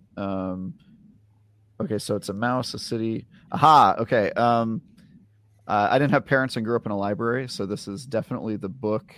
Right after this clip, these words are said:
uh, The City Mouse and the Country Mouse, children's book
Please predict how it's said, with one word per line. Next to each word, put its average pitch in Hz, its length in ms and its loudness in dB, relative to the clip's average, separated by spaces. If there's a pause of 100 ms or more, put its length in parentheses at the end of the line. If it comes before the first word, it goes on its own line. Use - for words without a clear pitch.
(100)
uh, 90 340 -4 (360)
The 101 200 -4
City 113 320 -6
Mouse 113 340 -4
and 92 80 -10
the 87 60 -10
Country 101 360 -8
Mouse, - 480 -12 (500)
children's 90 420 -8
book - 320 -12